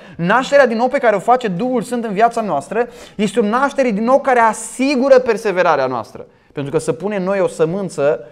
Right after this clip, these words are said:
care nu poate putrezi. Sau în termenii aceluiași apostol, în a doua lui epistolă,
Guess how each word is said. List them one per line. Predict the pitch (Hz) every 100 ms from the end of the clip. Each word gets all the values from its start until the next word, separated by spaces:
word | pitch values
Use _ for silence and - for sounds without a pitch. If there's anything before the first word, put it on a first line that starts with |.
| _ _ _ _ _ _ _
care | 151 156
nu | 165
poate | 185 165
putrezi. | 135 - 151 139 131
Sau | 131 143 143
în | 139 135
termenii | - 156 156 151 143 131 120 -
aceluiași | 127 139 147 139 147
apostol, | 135 156 156 165
în | 156
a | 131
doua | 123 151
lui | 139 139
epistolă, | 131 165 - 175 170